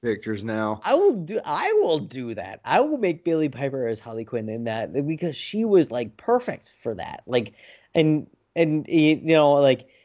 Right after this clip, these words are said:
Speaker 2: yeah, man, I, just the way she looked in this with what she wore and everything, she was, she, totally Harley Quinn and,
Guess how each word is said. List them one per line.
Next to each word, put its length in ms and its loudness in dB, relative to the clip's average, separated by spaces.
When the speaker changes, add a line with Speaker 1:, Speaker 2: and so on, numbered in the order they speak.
Speaker 2:
yeah, 260 -8
man, 400 -4
I, 200 -4
just 260 -2
the 80 6
way 200 4
she 180 -4
looked 300 -2
in 100 -4
this 280 -8
with 280 -2
what 440 -2
she 180 -8
wore 600 6
and 140 -2
everything, 480 -2
she 120 -6
was, 100 -2
she, 180 -20
totally 340 -6
Harley 300 -6
Quinn 340 -12
and, 260 -14